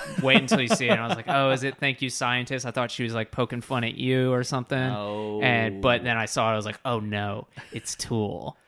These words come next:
Speaker 1: I was like, "Oh, what a
Speaker 2: What the
Speaker 1: bummer."
Speaker 2: fuck? Yeah. Yeah,
Speaker 1: Uh,
Speaker 2: that sucks.
Speaker 1: yeah.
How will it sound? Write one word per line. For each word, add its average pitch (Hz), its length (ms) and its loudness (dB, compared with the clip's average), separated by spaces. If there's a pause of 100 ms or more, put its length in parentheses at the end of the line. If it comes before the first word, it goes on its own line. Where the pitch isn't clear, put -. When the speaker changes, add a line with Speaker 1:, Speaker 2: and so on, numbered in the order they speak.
(120)
Speaker 1:
I - 60 -12
was 123 60 -8
like, 117 180 -8
"Oh, 113 320 -6
what 117 180 -6
a 110 60 -2
Speaker 2:
What 95 220 -8
the - 80 -8
Speaker 1:
bummer." 113 440 -4
Speaker 2:
fuck? 480 320 0
Yeah. 101 380 0 (340)
Yeah, 123 160 -8
Speaker 1:
Uh, 104 280 2
Speaker 2:
that - 60 -8
sucks. 90 280 -14
Speaker 1:
yeah. 87 180 -10